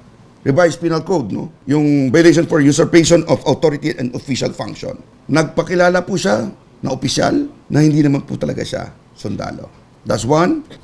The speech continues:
Based on Section one, Article three one six of the Penal Code, no? Stop our swindling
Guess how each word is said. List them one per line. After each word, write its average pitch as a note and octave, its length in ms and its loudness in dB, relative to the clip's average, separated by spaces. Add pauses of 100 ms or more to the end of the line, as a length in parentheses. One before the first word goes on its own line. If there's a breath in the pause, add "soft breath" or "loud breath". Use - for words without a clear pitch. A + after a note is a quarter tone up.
Based E3+ 400 2
on E3+ 160 0
Section D3+ 400 -4
one, F3 240 -2
Article D#3+ 400 -2
three D#3+ 240 -6
one D#3 160 -2
six - 480 -8 (460 soft breath)
of C#3+ 160 2
the C#3+ 400 4
Penal G3+ 160 4
Code, D#3 240 4 (240)
no? - 160 -10 (320)
Stop - 320 0
our C#3 160 2
swindling D#3+ 460 -8